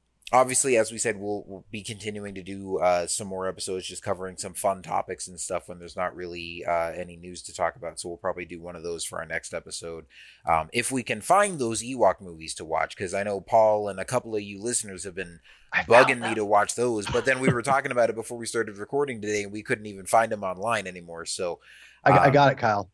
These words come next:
Speaker 2: They're, they're out, by the way, just, uh, you know, they, they were, I, I had to switch different, uh, browser, but that they were there.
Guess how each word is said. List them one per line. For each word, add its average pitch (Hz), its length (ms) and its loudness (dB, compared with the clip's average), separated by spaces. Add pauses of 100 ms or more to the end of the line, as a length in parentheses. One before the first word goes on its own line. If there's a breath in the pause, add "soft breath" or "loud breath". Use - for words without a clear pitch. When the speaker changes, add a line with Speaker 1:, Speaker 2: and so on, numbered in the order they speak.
(140)
Speaker 2:
They're, 123 200 2
they're 127 200 4
out, 131 240 2
by 127 160 4
the 120 100 2
way, 120 320 4
just, - 200 -6
uh, 123 240 6
you 131 80 2
know, 131 400 4 (320)
they, 123 140 8
they 131 240 6
were, 135 300 8
I, 123 140 4 (240)
I 120 60 2
had 131 140 6
to 131 60 0
switch 131 280 0
different, 120 360 0
uh, 110 180 4
browser, 117 640 4
but 113 140 4
that 113 260 4
they 113 160 8
were 110 160 4
there. 101 340 4